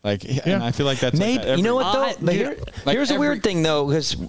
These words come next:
Speaker 3: time goes by so fast we forget. Houston three,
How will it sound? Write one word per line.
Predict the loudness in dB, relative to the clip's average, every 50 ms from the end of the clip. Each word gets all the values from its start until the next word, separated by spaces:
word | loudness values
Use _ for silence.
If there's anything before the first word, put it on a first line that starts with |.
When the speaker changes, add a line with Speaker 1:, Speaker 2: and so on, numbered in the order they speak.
| -10 -12 -6 -4
Speaker 3:
time | 0 0 2 2 2 2
goes | 2 0 0 0
by | 0 0 0
so | 0 0 -2
fast | 0 0 0 0 0 0 0 0
we | 0 0
forget. | 0 0 0 2 2 2 2 0 -2 -10 -20 -20 -20 -20 -20 -14 -4 0
Houston | 2 2 2 2 2 0 -2 0
three, | 0 2 2 2 2 2 0 -2 -4